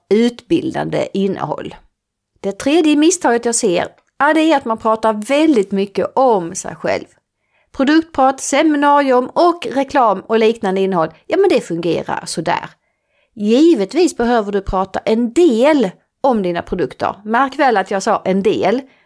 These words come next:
eller då såklart dina tjänster. Men det du övervägande ska posta på LinkedIn, det ska ha fokus på din målgrupp och gärna då vara både underhållande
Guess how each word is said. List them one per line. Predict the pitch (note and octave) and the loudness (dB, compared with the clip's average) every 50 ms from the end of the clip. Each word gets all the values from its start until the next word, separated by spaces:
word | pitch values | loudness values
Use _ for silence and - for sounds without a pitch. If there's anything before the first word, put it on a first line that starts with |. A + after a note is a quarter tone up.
| _ _ - | _ _ -4
eller | - G#3 G#3 G3 G#3+ | 0 0 2 2 2
då | G#3 A3+ F3 A#3 | 2 0 0 0
såklart | - G3 F3+ - F#3 E3 - - | -4 -8 -8 -6 -6 -6 -6 -6
dina | F#3 E3+ E3+ E3+ | -8 -8 -6 -6
tjänster. | - - F3+ E3+ F#3 G#3 - - - - - - _ _ _ _ _ _ _ | -4 -4 -2 -2 -4 -4 -8 -8 -6 -6 -8 -8 _ _ _ _ _ _ _
Men | - C4+ C#4+ D4+ | -4 -2 0 2
det | E4+ F#4 F4 C4+ | 4 4 4 4
du | F#3+ F#3+ | 2 0
övervägande | - - F#3 G3+ B3+ E4+ G4 G4+ D#4+ B3+ G#3+ G3 F#3+ F3+ F#3+ F#3 F#3 F#3 | 0 2 2 2 2 2 2 2 2 2 0 0 0 -2 -4 -6 -6 -6
ska | - - G3 | -8 -10 -12
posta | F#3+ - A3 A#3 D#4 G#4 - - - G3 | -6 -2 0 0 0 -2 -4 -8 -8 -8
på | G3+ - | -6 -6
LinkedIn, | F3+ F3 F3+ G3 G#3 - F#4 B3 E3 E3 G3 B3+ E4+ - - _ _ _ | -6 -6 -6 -2 0 2 2 2 2 0 -2 -2 -4 -6 -8 _ _ _
det | - F3+ | -12 -10
ska | F3+ - - | -10 -8 -8
ha | D#3 D#3+ | -8 -6
fokus | - - B3 D4+ F#4 F#4 - F#4 F#4+ - | -4 0 2 2 2 2 2 0 0 0
på | - F4 | 0 2
din | F4+ F4 F4 | 4 4 4
målgrupp | F4 E4+ F#4 F#4 E4+ C4+ B3+ C4 C4 - _ _ _ _ | 6 6 4 4 4 2 2 0 0 -4 _ _ _ _
och | - - C4+ C4 | -4 0 0 2
gärna | B3+ D4 C#4+ D4+ D#4+ E4 D4+ C4 C4 | 2 4 4 4 4 2 2 2 2
då | C#4 C#4 B3 A#3+ | 2 2 2 2
vara | A3+ A#3+ B3 B3 B3 A3+ G3+ G3+ G3+ - - _ _ - | 2 2 2 2 2 2 0 -2 -2 -8 -20 _ _ 0
både | - A#3 B3 A#3 F#3 F#3+ A#3+ E4 F#4 - _ _ _ _ _ _ - | 2 2 2 4 4 2 2 2 0 -2 _ _ _ _ _ _ 2
underhållande | D#4 E4 F4+ F#4+ E4 B3 G#3+ F3 F3 F3 F3 E3+ F3 E3+ E3+ F3 E3 F3 G#3 D4+ | 4 6 6 6 4 4 2 2 2 2 2 2 0 -2 -2 -2 0 0 2 2